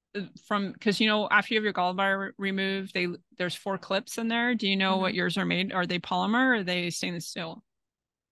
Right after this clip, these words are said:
Speaker 2: They did not tell me, actually.
Speaker 1: Hmm.
Speaker 2: I'll have to look at my report from
Speaker 1: Yeah.
Speaker 2: the surgery.
Speaker 1: It was a very sh-,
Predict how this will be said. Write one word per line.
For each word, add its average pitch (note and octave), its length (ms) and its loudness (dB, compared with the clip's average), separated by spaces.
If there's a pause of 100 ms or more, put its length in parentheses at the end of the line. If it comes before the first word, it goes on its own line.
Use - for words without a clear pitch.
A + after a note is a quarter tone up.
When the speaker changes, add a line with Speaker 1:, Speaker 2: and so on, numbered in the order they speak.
(500)
Speaker 2:
They F3+ 120 -8
did F4 140 -6
not F3 260 -4
tell - 280 -8
me, F2+ 380 -6
actually. - 840 0 (1000)
Speaker 1:
Hmm. A3 200 -12 (720)
Speaker 2:
I'll G3+ 60 -2
have G3+ 100 -6
to A#3 100 2
look G3+ 160 2
at F#3 80 0
my F3+ 80 4
report C#3+ 640 2 (580)
from F#3+ 180 -8
Speaker 1:
Yeah. F#3+ 80 -4
Speaker 2:
the F3 40 -4
surgery. D3 720 -4 (720)
Speaker 1:
It G3+ 80 0
was G3+ 120 4
a G3 60 2
very F3 420 2
sh-, - 180 -2